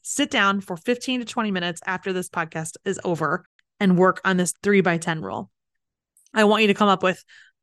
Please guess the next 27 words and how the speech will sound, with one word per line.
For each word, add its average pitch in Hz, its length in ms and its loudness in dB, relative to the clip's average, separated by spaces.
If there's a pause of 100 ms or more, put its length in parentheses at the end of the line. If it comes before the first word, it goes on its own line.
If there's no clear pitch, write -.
(300)
three 196 260 0
main 302 220 0
topics 262 800 -2 (800)
that 202 240 0
you 214 180 0
could 262 140 -2
talk 185 200 -2
about, 160 320 -4 (840)
and 196 180 0
then 190 360 -4 (140)
ten 214 680 0
ideas 185 600 -2
under 196 180 -10
each 190 180 -10
of 180 80 -8
those 170 180 -4
topics. - 600 -10 (960)
So - 160 0
take 190 240 2
a 240 60 4
piece 262 200 4
of 294 60 2
paper 262 320 4
and 214 160 2
make 190 160 4
three 247 180 4
columns. 127 600 -4